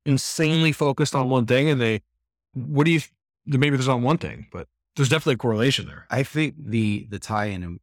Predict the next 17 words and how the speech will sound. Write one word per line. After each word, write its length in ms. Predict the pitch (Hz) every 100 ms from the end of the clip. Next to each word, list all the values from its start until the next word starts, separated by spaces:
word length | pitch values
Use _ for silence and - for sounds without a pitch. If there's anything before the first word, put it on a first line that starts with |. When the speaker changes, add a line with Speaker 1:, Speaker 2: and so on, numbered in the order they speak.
| 107
Speaker 2:
we 80 |
were 80 | 104
talking 260 | 90 90 90
a 40 |
little 160 | 92 90
bit 120 | 90
about 220 | 90 87
this 140 | - -
at 100 | -
lunch, 360 | 101 78 -
right, 200 | - - -
with 180 | 82 - -
Tiger 240 | 87 85
Woods' 320 | 85 87 87
dad. 340 | 80 82 80 80
Tiger 360 | 120 127 135
Woods, 760 | 131 120 117 107 98 - - -